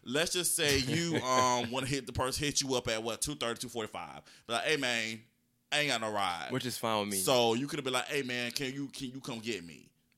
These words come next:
Speaker 2: Yes.
Speaker 1: You know, even though two thirty, two forty-five again is late and very, um, inconsiderate, but at least they coulda messaged you
Speaker 2: For
Speaker 1: and
Speaker 2: the
Speaker 1: said,
Speaker 2: sake of the
Speaker 1: "Hey,
Speaker 2: podcast, I woulda did it 'cause I
Speaker 1: you"
Speaker 2: think that topic was that dope. I, I, and I still,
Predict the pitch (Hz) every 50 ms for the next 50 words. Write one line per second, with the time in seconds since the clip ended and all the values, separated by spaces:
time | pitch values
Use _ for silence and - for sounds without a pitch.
0 | _ _ _ - - - 78 - - - 190 220 185 156 127 123 123 - - -
1 | 180 214 208 196 165 156 147 151 196 180 - 151 135 127 120 - 127 123 123 107
2 | 117 107 107 107 107 104 95 95 95 95 101 104 98 101 110 98 - - - -
3 | - - - 110 98 113 113 113 117 117 113 110 - 98 104 85 117 117 117 117
4 | 98 - - 165 131 101 95 92 90 - - - - _ _ - - 139 127 113
5 | 101 120 127 143 160 165 180 160 170 165 131 123 117 120 127 143 156 143 139 131
6 | 131 127 135 123 120 120 113 147 147 147 143 123 123 117 117 131 131 113 95 131
7 | 95 104 120 117 110 107 117 120 113 107 - 117 104 90 113 - 127 123 113 110
8 | 104 104 - - 120 117 117 107 104 98 101 95 101 107 104 95 95 90 113 104
9 | 101 - - 107 117 - - 110 117 - 131 139 139 147 143 - 151 170 165